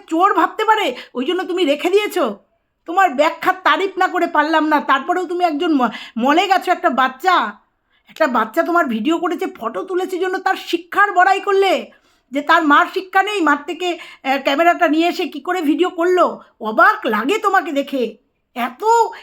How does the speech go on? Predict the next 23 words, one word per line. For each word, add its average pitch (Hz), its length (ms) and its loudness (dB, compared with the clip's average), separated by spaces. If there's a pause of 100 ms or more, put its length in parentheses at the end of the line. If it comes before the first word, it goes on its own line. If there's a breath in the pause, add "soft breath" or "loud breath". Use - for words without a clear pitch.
(120)
এত 277 300 -4
উদ্ধত্ত, 427 680 2
এত 294 240 0
অহংকার 381 440 4
আসে 311 200 0
কোত্থেকে 359 360 -6
তোমার? 294 300 2 (720)
একটা 240 280 0
ভালোবাসাকে 359 760 2
কিভাবে 392 440 0
বিকৃতি 359 520 -2
করলে 427 240 2
তুমি? 392 520 -2 (380)
একটা 233 220 0
বাচ্চা, 302 560 2
যে 294 180 0
হয়তো 302 380 0 (200 loud breath)
তার 277 180 0
মা 277 220 4
হয়তো 349 260 2
তোমার 285 240 0
ভিডিও 254 320 4
দেখে, 359 340 0